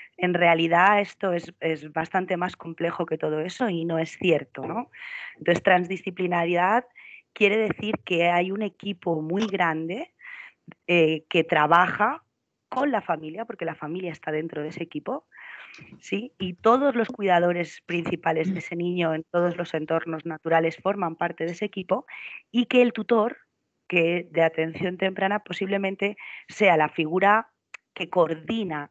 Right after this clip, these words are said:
a todas esas personas que forman parte del equipo, pero no está solo. Eso no quiere decir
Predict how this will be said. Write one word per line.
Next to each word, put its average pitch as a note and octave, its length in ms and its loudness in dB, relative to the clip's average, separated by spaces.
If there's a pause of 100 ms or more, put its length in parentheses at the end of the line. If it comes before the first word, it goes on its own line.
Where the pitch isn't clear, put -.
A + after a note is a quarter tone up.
a D3+ 220 -2
todas E3+ 340 -2
esas F3 200 -8
personas E3+ 500 -6
que E3+ 120 -8
forman E3 380 -4
parte - 260 -8
del D3+ 140 -4
equipo, D3 400 -8 (360)
pero D#3+ 200 6
no D3 100 -2
está C#3+ 220 -6
solo. D#3+ 380 -2 (760)
Eso A#3 260 0
no G3 140 -2
quiere G#3 220 0
decir G3+ 540 -2